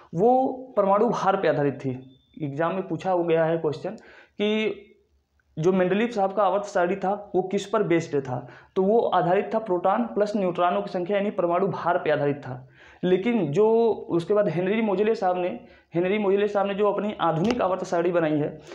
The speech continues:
हेनरी मोजले साहब का जो आवर्त सारणी है वो आधारित किस पर है, प्रोटॉनों की संख्या पे यानी परमाणु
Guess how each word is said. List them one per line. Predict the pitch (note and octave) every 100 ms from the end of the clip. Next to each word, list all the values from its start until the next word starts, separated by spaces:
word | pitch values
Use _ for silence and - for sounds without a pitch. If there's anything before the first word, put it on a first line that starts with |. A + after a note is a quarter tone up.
| -
हेनरी | F3+ G#3
मोजले | A#3 G3 G#3 A#3+
साहब | A3 G#3+
का | A3+
जो | G#3 A3+ B3 B3+ - -
आवर्त | F3 G3+ A3
सारणी | G3+ G3 G3+ A3+
है | G3+ A3+
वो | F#3+ G3
आधारित | F#3 F#3+
किस | A3 G#3+
पर | B3 F3+
है, | C#3+
प्रोटॉनों | E3+ F3+ F3+ F3+ G#3
की | A3
संख्या | G3 E3+ G#3+
पे | G#3
यानी | G3+ A#3
परमाणु | F3+ F3 G3